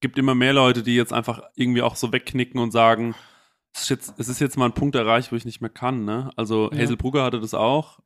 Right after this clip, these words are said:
Speaker 1: äh,
Speaker 2: Mhm.
Speaker 1: jetzt irgendwie die Tage gepostet, wo sie gesagt hat, „Ey, ich wollte immer so die starke Mutter und sofort geht's weiter und so
Speaker 2: Mhm.
Speaker 1: Baby bekommen und wir sind hier witzig auf Patreon da und so wei-“. Die haben genau,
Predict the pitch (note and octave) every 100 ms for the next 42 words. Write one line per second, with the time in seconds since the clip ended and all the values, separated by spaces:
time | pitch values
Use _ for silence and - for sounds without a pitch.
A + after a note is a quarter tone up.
0 | - A#2 D3+ D#3 A#2 - - - B2 A#2+
1 | G#2 C3 A#2+ A2+ A2 C3 B2+ - A2+ G#2
2 | A2 A2+ A2 A2+ B2 B2 _ _ _ _
3 | _ _ - - A#2 B2 B2 A2+ A#2 A2+
4 | - - - A2+ - A#2+ B2+ A#2+ C3 C#3
5 | B2 A#2+ G#2+ A#2+ - A#2+ - A2+ B2 C3+
6 | C3 B2 C#3+ D3 C#3+ B2+ C3 A#2+ - A#2+
7 | A#2+ A#2+ A2 A#2+ A2 A#2+ A#2 B2+ A2+ -
8 | A#2+ - C3+ C3 B2+ A#2+ A#2+ B2+ A#2+ A2+
9 | A2 A2+ A#2+ A#2 A#2 - - C3+ C3+ C3
10 | D#3 E3+ D#3+